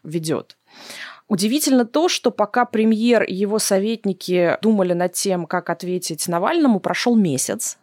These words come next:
За это время фильм посмотрели более десяти миллионов человек и возмутились, и вышли на улицы. И тогда для Кремля это стало абсолютным сюрпризом. Не только то, что столько народу оказалось на улицах, но и то, что это была молодежь,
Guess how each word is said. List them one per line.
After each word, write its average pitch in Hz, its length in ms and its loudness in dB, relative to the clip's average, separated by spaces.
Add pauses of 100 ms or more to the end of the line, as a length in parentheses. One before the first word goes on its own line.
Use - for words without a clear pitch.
За 185 160 2
это 254 180 0
время 196 640 2
фильм 226 180 0
посмотрели 202 540 0
более 185 340 0
десяти 185 320 -4
миллионов 180 400 0
человек 180 720 -2
и 196 260 -6
возмутились, 175 720 -4
и - 20 -2
вышли 196 280 -6
на 180 160 -4
улицы. 165 580 -8 (600)
И 202 220 -2
тогда 185 500 0
для 220 160 0
Кремля 202 380 2
это 190 120 -2
стало 170 560 0
абсолютным 175 520 -2
сюрпризом. 226 840 0
Не 190 120 0
только 202 300 0
то, 190 160 -2
что - 160 -6
столько 196 320 -2
народу 180 320 0
оказалось 170 400 -2
на 185 100 -2
улицах, 262 420 0
но 208 200 2
и 190 40 0
то, 185 180 -2
что - 180 -2
это 170 140 -2
была 180 260 2
молодежь, 170 640 -2